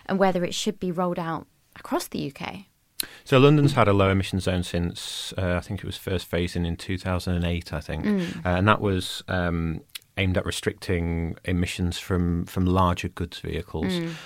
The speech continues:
Speaker 2: And it's done, again, on the basis of what I mentioned before about these Euro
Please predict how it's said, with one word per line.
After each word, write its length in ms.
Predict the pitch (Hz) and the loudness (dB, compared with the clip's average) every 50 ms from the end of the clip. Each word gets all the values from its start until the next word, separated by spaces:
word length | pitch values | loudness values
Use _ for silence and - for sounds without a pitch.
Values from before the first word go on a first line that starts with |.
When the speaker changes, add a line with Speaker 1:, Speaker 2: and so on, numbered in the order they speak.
| - - | -10 -4
Speaker 2:
And 160 | - 101 98 | 0 0 0
it's 100 | 98 - | 0 0
done, 240 | - - 135 117 107 | 2 4 6 6 6
again, 260 | 101 98 - 107 98 | 6 4 2 2 2
on 120 | 95 95 95 | 2 2 0
the 60 | 95 | 0
basis 320 | - 98 95 - - 90 - | 0 0 -2 -2 -4 -8 -6
of 60 | 92 | -2
what 100 | 90 90 | -2 0
I 60 | 90 | 0
mentioned 280 | 87 87 87 - - 85 | 0 -2 -2 -4 -4 -6
before 240 | 85 - - 92 87 | -4 -2 -2 -2 0
about 160 | 85 85 - | 0 0 -2
these 160 | 92 87 87 | -2 -2 0
Euro 640 | 92 92 98 92 92 90 90 85 85 85 85 80 | 0 2 4 4 4 4 4 4 2 2 0 -2